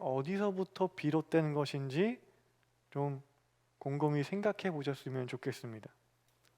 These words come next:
무언가를 갖고 싶고 무언가를 이루고 싶고 무언가를 하고 싶거나 해야 될 것 같은 감정들, 그래서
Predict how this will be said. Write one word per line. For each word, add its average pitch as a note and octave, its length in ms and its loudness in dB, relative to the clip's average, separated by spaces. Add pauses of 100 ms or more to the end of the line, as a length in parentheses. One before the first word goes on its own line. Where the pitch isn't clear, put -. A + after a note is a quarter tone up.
(1700)
무언가를 G#3 580 12
갖고 - 500 2
싶고 C#3+ 600 -2 (320)
무언가를 F3 880 10
이루고 E3+ 440 2
싶고 - 560 -6 (300)
무언가를 E3 840 8 (560)
하고 A3 360 2
싶거나 D#3 640 6 (600)
해야 C4 300 12
될 D3+ 400 4
것 F#3 260 10
같은 F#3+ 600 6 (360)
감정들, D3 840 4 (1200)
그래서 F3+ 640 8